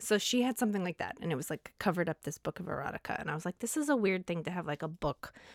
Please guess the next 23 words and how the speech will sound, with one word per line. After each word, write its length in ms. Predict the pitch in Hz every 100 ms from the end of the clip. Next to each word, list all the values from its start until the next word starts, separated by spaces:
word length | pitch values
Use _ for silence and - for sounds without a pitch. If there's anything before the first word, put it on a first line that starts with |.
| - - - _
covered 440 | - 180 170 165 -
in 760 | 175 165 147 139 135 135 147 143 _
paper 540 | - 170 - 147 127 135 233
with 340 | 165 135 131
football 360 | - 175 165 190
helmets 380 | 214 233 226
on 140 | 262 285
it." 180 | 311 - _ -
For 180 | - 165
my 160 | 160
mom, 220 | 160 156 156
like, 140 | 170 -
"So 100 | 185
what 220 | 220 -
the 80 | 151
fuck 180 | - - -
is 220 | 143 - -
this 540 | 135 - - - - - _
book 540 | 175 151 180 - - - -
with 140 | 156
foot-," 160 | - 180 _ _
and 140 | 190 180
it 160 | 151